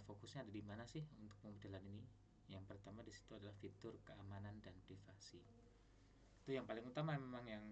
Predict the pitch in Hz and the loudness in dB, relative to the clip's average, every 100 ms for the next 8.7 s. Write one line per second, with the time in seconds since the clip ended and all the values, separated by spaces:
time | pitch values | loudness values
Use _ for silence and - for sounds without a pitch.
0 | 110 104 98 101 107 131 113 104 107 90 | -2 -2 -2 0 4 4 4 -2 -4 -6
1 | - - - - - - - 92 90 87 | -8 -16 -18 -16 -16 -16 -8 -6 -6 -4
2 | 95 110 139 151 151 - - 98 92 - | 0 2 4 2 2 -4 -4 -2 -4 -4
3 | 101 98 101 110 117 - - - 95 113 | -4 -4 -2 0 -2 -6 -8 -2 0 0
4 | 143 127 110 107 127 - - 110 101 101 | -2 -6 -4 0 -2 -4 -8 -4 0 0
5 | 101 95 101 - - - 98 101 98 92 | 0 -2 -6 -10 -8 -2 -2 -2 -4 -6
6 | 92 87 87 101 131 151 151 - - - | -6 -6 -2 2 4 4 2 -6 -16 -14
7 | - - 120 117 147 147 104 95 113 - | -8 -4 0 4 8 8 6 2 0 0
8 | 123 117 - - 120 - 104 | -2 -2 -4 -4 -6 0 0